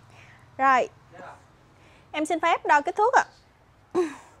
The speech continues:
Chiều cao của nó là bốn mươi lăm. Tán ngang của nó là sáu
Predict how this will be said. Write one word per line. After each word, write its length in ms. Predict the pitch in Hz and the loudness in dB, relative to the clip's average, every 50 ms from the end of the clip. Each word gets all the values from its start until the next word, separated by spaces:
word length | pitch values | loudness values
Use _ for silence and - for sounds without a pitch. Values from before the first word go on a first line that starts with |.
| _ _ _ _ _ _ _ _ _ _ - _ _ _ _ _ _ _ _ _ _ _ _ _ _ _ _ _ - - - - - - _ _ _ _ _ _ _ _ - - _ _ _ _ - | _ _ _ _ _ _ _ _ _ _ -20 _ _ _ _ _ _ _ _ _ _ _ _ _ _ _ _ _ -20 -20 -20 -20 -20 -20 _ _ _ _ _ _ _ _ -20 -20 _ _ _ _ 0
Chiều 160 | 277 277 269 | 2 2 4
cao 340 | - 302 311 330 330 330 302 | 6 6 8 8 8 6 6
của 120 | - 330 | 6 4
nó 140 | 349 370 403 | 4 6 4
là 100 | 403 320 | 6 6
bốn 200 | 254 285 320 480 554 480 | 8 8 6 6 4 0
mươi 100 | 359 330 | 0 6
lăm. 320 | 320 320 320 320 294 285 - - - - - - - - - - - - - - - - - - - - - - - - - - - - - - - - - - - - - - - - - - - - - - - - - - - - - - - - - - - - - - - - - - - - - - - - - - - - - - - - - - - - - - - - - - - | 8 8 8 8 6 -2 -8 -14 -20 -20 -20 -20 -20 -20 -20 -20 -20 -20 -20 -20 -20 -18 -18 -18 -18 -20 -20 -20 -20 -20 -20 -20 -20 -20 -20 -20 -20 -20 -20 -20 -20 -20 -20 -20 -20 -20 -20 -20 -20 -20 -20 -20 -20 -20 -20 -20 -20 -20 -20 -20 -20 -20 -20 -20 -20 -20 -20 -20 -20 -20 -20 -20 -20 -20 -20 -20 -20 -20 -20 -20 -20 -20 -20 -20 -20 -20 -20 -20 -20 -20 -20 -20 -20 -20 -14 -4 2
Tán 160 | 359 381 480 508 | 2 2 4 6
ngang 260 | 427 359 339 339 330 | 6 6 6 6 6
của 100 | 294 311 | 6 6
nó 160 | 330 370 392 427 | 6 6 6 6
là 160 | 370 277 247 | 6 4 2
sáu 320 | - - 330 302 330 415 | 2 4 4 6 6 6